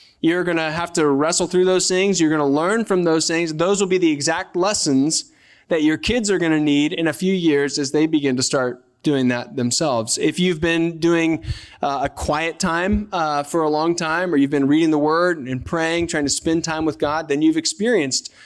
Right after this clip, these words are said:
like, a, a dry season before. Uh, and if your kids start trying to practice spiritual disciplines, they're gonna experience the same thing.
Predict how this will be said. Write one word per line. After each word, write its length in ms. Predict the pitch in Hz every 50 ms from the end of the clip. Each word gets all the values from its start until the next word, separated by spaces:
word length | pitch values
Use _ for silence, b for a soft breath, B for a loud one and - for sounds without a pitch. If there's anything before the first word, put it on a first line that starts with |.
| B B B
like, 160 | - 147 -
a, 80 | 143 131 131 - -
a 120 | 151 143 139
dry 420 | 135 123 131 143 147 156 175 170
season 400 | 160 - - 139 127 117 123 110
before. 460 | 104 104 - - 131 113 87 - - _ _ _ B B B B B B B B B B B
Uh, 320 | - - 131 131 131 135 - -
and 160 | 165 165 165
if 120 | 156 -
your 120 | 170 185 208
kids 300 | 190 - 220 208 196 -
start 260 | - 190 180 175 180
trying 180 | - 170 165
to 60 | 156 -
practice 360 | - 151 151 147 - 156 -
spiritual 340 | - 156 151 151 - 156 139
disciplines, 400 | 131 131 127 - 160 160 151 131
they're 100 | 135 143
gonna 120 | 151 151
experience 420 | 147 139 - - 127 127 135 131
the 60 | - -
same 240 | - 127 123 127
thing. 340 | 123 - 185 175 139 117 123